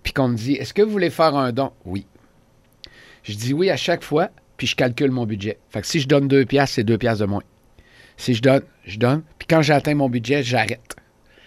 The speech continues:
Mais ce budget-là, il est dans mes cadeaux de Noël. Puis à chaque fois que j'arrive à quelque part pour me deman-, puis on me demande, « Voulez-vous donner pour les banques alimentaires ? » Oui. Puis je donne un petit montant.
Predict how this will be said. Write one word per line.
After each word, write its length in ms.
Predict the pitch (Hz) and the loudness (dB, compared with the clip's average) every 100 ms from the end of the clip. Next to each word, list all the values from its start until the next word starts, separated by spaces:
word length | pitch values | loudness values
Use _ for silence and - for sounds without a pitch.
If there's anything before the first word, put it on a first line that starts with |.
| - - - | -20 -20 -6
Mais 80 | 135 | -4
ce 180 | 123 139 | 0 -2
budget-là, 680 | 120 156 151 151 139 147 202 - _ - | 0 -2 2 4 4 4 0 -8 _ -2
il 80 | 120 | 0
est 40 | |
dans 160 | 113 151 | 2 2
mes 100 | 165 | 2
cadeaux 280 | 160 143 147 | 2 2 2
de 60 | |
Noël. 440 | 135 120 113 135 175 - _ - | 2 2 2 0 -4 -12 _ -6
Puis 100 | 131 | -2
à 40 | |
chaque 200 | 113 151 | -2 -4
fois 220 | - 160 | -2 -2
que 160 | - 123 | 0 -2
j'arrive 320 | 110 117 139 | -2 0 0
à 80 | 120 | 0
quelque 240 | 113 110 | -2 -6
part 180 | - 127 | -2 -2
pour 140 | 123 107 | -2 -4
me 140 | 107 | -2
deman-, 340 | 104 107 101 - | -2 -2 -4 -8
puis 80 | - | -8
on 80 | 107 | -4
me 80 | 107 | -2
demande, « 280 | 104 123 123 | 0 -2 -2
Voulez-vous 320 | 113 117 151 | -4 -4 -2
donner 260 | 131 123 147 | -2 -2 -2
pour 140 | 135 | -2
les 100 | 113 | 0
banques 240 | 110 117 | 0 -2
alimentaires ? » 560 | 117 110 107 98 113 127 - - | -4 -6 -6 -4 -4 -4 -8 -8
Oui. 300 | 101 107 110 _ _ _ _ _ | -2 -2 -2 _ _ _ _ _
Puis 120 | - 101 | -8 -4
je 40 | |
donne 220 | 120 117 | -2 -2
un 100 | 113 | -4
petit 400 | 104 123 - - | -2 -2 -2 -4
montant. 300 | 113 95 101 | -6 -6 -8